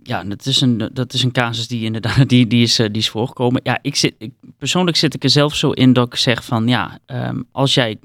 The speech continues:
rond, als jij, ehm, als jij inkomen hebt naast jouw bijstand. En ik vind, als jij voedsel krijgt of kleding of een reisje of wat dan ook, zijn het allemaal,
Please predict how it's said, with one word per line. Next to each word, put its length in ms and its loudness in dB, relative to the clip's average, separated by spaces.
rond, 380 0
als 160 0
jij, 320 2
ehm, 560 -8
als 140 -6
jij 320 0
inkomen 460 2
hebt 420 -2
naast 400 -2
jouw 240 0
bijstand. 460 -4
En 100 -4
ik 120 0
vind, 340 0
als 180 0
jij 240 0
voedsel 400 -6
krijgt 480 -6
of 360 -16
kleding 520 0
of 200 -14
een 180 -4
reisje 540 -2
of 100 -12
wat 160 -2
dan 160 -2
ook, 120 -6
zijn 180 0
het 120 2
allemaal, 600 2